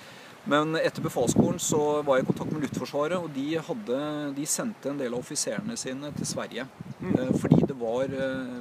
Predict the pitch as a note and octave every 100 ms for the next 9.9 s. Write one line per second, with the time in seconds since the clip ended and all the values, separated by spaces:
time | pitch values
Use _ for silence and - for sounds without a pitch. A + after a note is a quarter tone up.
0 | A#2+ - C3 B2+ B2 - C3 - G3 G3
1 | C#3+ D3+ G3+ D#3 B2 A#2+ E3 F3 C3 A2+
2 | A#2+ C#3 C#3+ C#3 C3 A#2+ A2+ A#2+ B2+ -
3 | - C#3 G#2 - G2+ A2 - C3 A#2+ G#2
4 | A2+ A#2 B2+ B2 B2 B2 A2+ G#2+ G2 A#2+
5 | - G#2+ A#2+ - C#3 G2 A2+ A#2 A2 G2+
6 | G#2 - A#2 - C#3 - - D3+ A2+ -
7 | - - - - - - E3+ F3 F3 E3+
8 | D#3+ F3+ F#3 F3+ F3+ F3 F3 F3 E3+ D#3+
9 | D#3+ D#3 E3+ F#3 E3 E3+ D3 D3